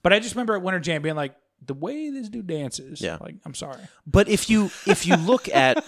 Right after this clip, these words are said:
Speaker 1: <laughs>
Speaker 2: <coughs> the Revelation or the, uh, rapture theology in context of Revelation being a metaphor
Speaker 1: Yeah.
Speaker 2: for ascension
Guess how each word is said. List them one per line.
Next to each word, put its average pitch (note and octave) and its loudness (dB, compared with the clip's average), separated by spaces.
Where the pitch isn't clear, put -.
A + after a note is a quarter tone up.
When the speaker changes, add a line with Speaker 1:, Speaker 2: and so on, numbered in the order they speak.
Speaker 1:
<laughs> - -4
Speaker 2:
<coughs> - -4
the D3+ 4
Revelation C3 2
or A2+ 2
the, A2+ -6
uh, F2 0
rapture D3 4
theology A2+ 0
in C3+ -4
context D#3 0
of A2 0
Revelation C3 4
being A#2 -2
a G#2+ -2
metaphor C3 4
Speaker 1:
Yeah. C#3 -4
Speaker 2:
for B2+ 6
ascension D#3 2